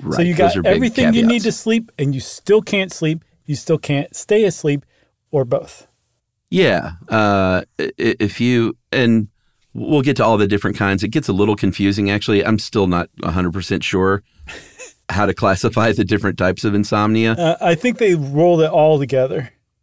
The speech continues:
Speaker 2: Well, yeah, true. Uh, but if you've, you know, if you live next door to, uh, or above an apartment above, like, a loud club, or if you
Speaker 1: Oh, my.
Speaker 2: recently had, like, a,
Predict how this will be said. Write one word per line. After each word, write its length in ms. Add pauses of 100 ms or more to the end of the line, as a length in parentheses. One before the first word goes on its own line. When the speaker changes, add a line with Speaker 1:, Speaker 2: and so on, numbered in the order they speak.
(340)
Speaker 2:
Well, 280
yeah, 320
true. 420
Uh, 260
but 260
if 140
you've, 260
you 100
know, 260 (440)
if 180
you 220
live 280
next 240
door 200
to, 80
uh, 380
or 140
above 380
an 200
apartment 460
above, 240
like, 160
a 40
loud 280
club, 540
or 140
if 140
you 280
Speaker 1:
Oh, 60
my. 380
Speaker 2:
recently 560
had, 240
like, 220
a, 200